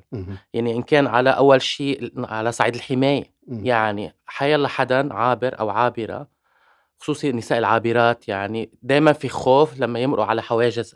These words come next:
Speaker 2: أمنية، إنه في حال شافوا هويتهم وهي الهوية لا تطابق الشكل اللي عم بيشوفوه قدامهم، فممكن يصير اعتقالهم.
Speaker 1: بيصير في توقيف دغري
Speaker 2: ممكن
Speaker 1: بثلاث
Speaker 2: يصير
Speaker 1: ساعة
Speaker 2: ممكن
Speaker 1: يعني.
Speaker 2: يصير في توقيف.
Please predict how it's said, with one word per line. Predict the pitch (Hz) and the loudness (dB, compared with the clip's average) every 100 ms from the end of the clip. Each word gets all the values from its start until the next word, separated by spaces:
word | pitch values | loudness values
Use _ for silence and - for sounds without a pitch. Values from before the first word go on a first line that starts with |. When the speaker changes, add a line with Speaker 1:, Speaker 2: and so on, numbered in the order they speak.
| - | -10
Speaker 2:
أمنية، | 113 113 117 104 98 _ _ _ _ _ _ _ | -8 -6 -6 -10 -12 _ _ _ _ _ _ _
إنه | 110 113 110 113 110 - - _ _ _ | -6 -4 -2 -2 -2 -4 -10 _ _ _
في | - 123 | -10 -8
حال | - 131 127 120 | 2 4 6 4
شافوا | - 135 139 | 0 -4 -4
هويتهم | 110 110 120 120 101 101 | -4 -4 -4 -6 -10 -10
وهي | 104 123 117 | -10 -8 -8
الهوية | 110 120 113 | -6 -6 -6
لا | 95 117 | -4 -4
تطابق | 127 - 117 - _ _ _ _ - | -4 -4 -4 -6 _ _ _ _ -10
الشكل | - 135 131 | -2 0 2
اللي | 113 | 2
عم | 107 | 2
بيشوفوه | 110 - - 131 | 0 -6 -4 -2
قدامهم، | 104 127 131 113 139 _ _ _ _ | 2 2 2 0 -2 _ _ _ _
فممكن | - 113 107 - 131 139 139 | 0 2 0 -4 -4 0 0
يصير | 127 - 147 | -2 -4 -2
اعتقالهم. | 113 127 147 - 151 107 104 _ _ _ | 0 -2 -4 0 0 0 -8 _ _ _
Speaker 1:
بيصير | 113 - | -10 -8
في | 131 139 113 | -4 -2 -2
توقيف | - 131 127 135 135 131 | -2 -4 -2 -2 0 4
دغري | 139 | 6
Speaker 2:
ممكن | 165 170 160 | 8 6 4
Speaker 1:
بثلاث | 139 - | 4 4
Speaker 2:
يصير | 151 | 4
Speaker 1:
ساعة | 135 117 | 4 4
Speaker 2:
ممكن | 131 151 | 4 4
Speaker 1:
يعني. | 151 | 2
Speaker 2:
يصير | 131 - 135 | -2 -2 -4
في | - | -4
توقيف. | 139 127 110 110 | -2 -2 -4 -8